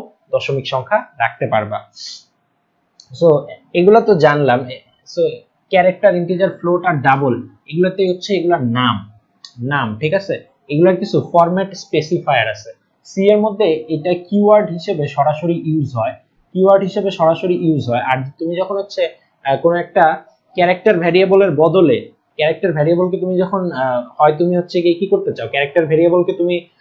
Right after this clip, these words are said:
আহ, স্ক্রিনে দেখাইতে চাও বা যে কোনো একটা variable বা ডেটাকে তুমি স্ক্রিনে দেখাইতে চাবা বা screen, user থেকে input নিতে যাবা, তখন কিন্তু এই character, ইন্ট, float, double এগুলো ইউজ করবে না।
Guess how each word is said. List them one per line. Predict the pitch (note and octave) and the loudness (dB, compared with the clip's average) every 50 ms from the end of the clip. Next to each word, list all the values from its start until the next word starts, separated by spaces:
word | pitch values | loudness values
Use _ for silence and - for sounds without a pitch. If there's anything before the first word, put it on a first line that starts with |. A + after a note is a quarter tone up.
| _ - | _ -8
আহ, | A#2+ B2+ D3+ | -4 -4 -4
স্ক্রিনে | D#3+ - - - G#3+ A3 A3+ A#3 A3+ | -4 -4 -4 0 2 4 4 4 4
দেখাইতে | E3+ D#3 C#3+ - F3+ F3 E3+ F3+ - - | 4 2 2 2 0 0 2 0 -2 0
চাও | C#3 B2 C3+ C#3 | 0 0 0 2
বা | C3 B2+ B2+ B2+ B2 B2 B2+ _ _ _ _ _ - - C#3 | 4 4 4 4 4 0 -2 _ _ _ _ _ -10 -4 2
যে | C#3+ E3+ | 2 4
কোনো | F3 F#3+ F#3+ | 4 4 2
একটা | F#3+ F#3+ G3+ E3+ | 2 2 0 2
variable | D3 C#3+ D3 D#3+ D#3+ D3 C3 B2+ B2 | 2 2 2 2 2 2 2 2 2
বা | C3 | 4
ডেটাকে | C3+ D3+ E3 - F#3+ - - G3+ | 4 4 4 4 4 0 0 0
তুমি | F#3+ G3 G3 F#3+ | 0 0 0 0
স্ক্রিনে | F#3 - - A3 A3 A3 A#3 G#3 | -2 -4 -6 -4 -2 0 0 0
দেখাইতে | D#3 C#3+ - F3+ F3 F3 F3+ E3 | 0 0 2 0 0 0 0 -2
চাবা | - B2+ A2 G#2+ C3 | -2 -2 -2 0 -2
বা | C3 C3+ C3+ | 0 2 0
screen, | C3+ - - - F#3 F3 - C#3 - - | 0 -2 -6 -4 -2 -2 -2 -4 -6 -6
user | - F3+ F3+ E3 F#3+ G3 | -2 0 2 2 2 0
থেকে | G3 - G#3+ G3+ G3 | 0 -2 -2 0 2
input | F#3+ F#3+ F#3+ A3+ A3 A3 | 0 2 0 -2 -2 -2
নিতে | F#3+ E3+ - D3 | -4 -4 -2 0
যাবা, | B2+ B2+ A#2 C3+ C#3 | 2 2 2 2 0
তখন | - - - F#3 F3+ | 0 -2 -4 -4 -6
কিন্তু | F3 G#3 G#3 A3 G3 - G4 - _ _ _ - | -6 -6 0 2 2 2 2 -2 _ _ _ -4
এই | F3 F3 | -4 -2
character, | F3 F#3 F3 F3 F3 F3 - G3 E3 | 2 2 2 2 2 2 2 2 2
ইন্ট, | D3 F#3+ F#3+ F3+ - - | 2 -2 -4 -4 -6 -2
float, | E3+ F3+ F3 D3 | 0 0 0 2
double | C3 D3+ D3 D3+ E3+ D#3 | 4 2 2 4 4 2
এগুলো | D#3 D#3 E3+ F3 | 2 4 4 2
ইউজ | D#3+ D#3+ E3 D#3 - | 4 2 2 0 -2
করবে | - C#3 B2 A2+ A2+ | -4 -4 -4 -4 -4
না। | G#2+ G#2+ - - | -10 -12 -16 -20